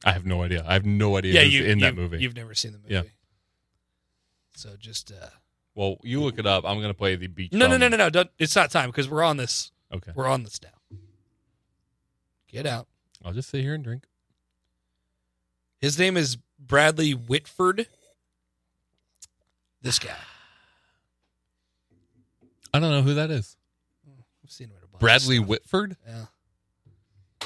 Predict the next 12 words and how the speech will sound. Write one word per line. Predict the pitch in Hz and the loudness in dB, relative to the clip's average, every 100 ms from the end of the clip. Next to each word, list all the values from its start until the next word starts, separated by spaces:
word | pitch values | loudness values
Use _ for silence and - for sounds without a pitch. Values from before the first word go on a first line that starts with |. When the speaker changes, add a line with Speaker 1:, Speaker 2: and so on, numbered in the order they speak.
| - _ _ _ - | -18 _ _ _ -4
Speaker 2:
And | 175 190 | 0 4
then | 220 220 202 175 | 6 4 2 -4
the, | 147 175 170 151 139 - | -2 0 2 0 -2 -4
the | 139 | -4
mom, | 143 151 247 294 139 127 127 143 | -2 2 2 4 2 0 -4 -8
you're | 131 127 | -4 -4
fucking | - - 98 - | -4 -12 -16 -18
hammered. | - - - - - - _ _ _ _ _ _ - | -20 -20 -20 -20 -20 -20 _ _ _ _ _ _ -6
And | 175 | -4
then | 220 | 0
the | 220 | 0
mom | 180 180 247 240 202 185 | 2 2 4 4 2 0